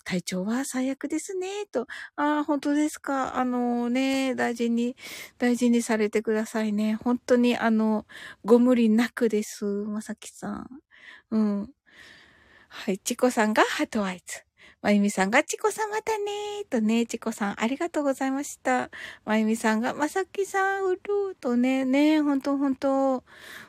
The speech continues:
うん。あの、ゆっくりね、していただけたらと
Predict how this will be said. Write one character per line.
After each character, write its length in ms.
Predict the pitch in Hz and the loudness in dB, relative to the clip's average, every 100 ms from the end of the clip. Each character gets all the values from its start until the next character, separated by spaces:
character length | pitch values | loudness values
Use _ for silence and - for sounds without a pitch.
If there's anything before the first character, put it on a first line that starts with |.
| - | 2
う 80 | 254 | 4
ん。 440 | 254 240 226 - _ _ _ _ _ _ _ _ _ _ _ _ _ _ - - | 6 4 2 -4 _ _ _ _ _ _ _ _ _ _ _ _ _ _ -6 0
あ 60 | |
の、 140 | 202 202 | 4 4
ゆ 100 | 214 | 2
っ 40 | |
く 140 | - | 0
り 140 | 247 220 | 0 2
ね、 200 | 202 214 | 2 2
し 100 | - | 2
て 100 | 202 | 0
い 80 | 196 | 0
た 160 | 196 | -2
だ 120 | 190 | -2
け 160 | 196 190 | -4 -6
た 160 | - 196 | -4 -4
ら 160 | 190 | -6
と 280 | - - - | -6 -8 -8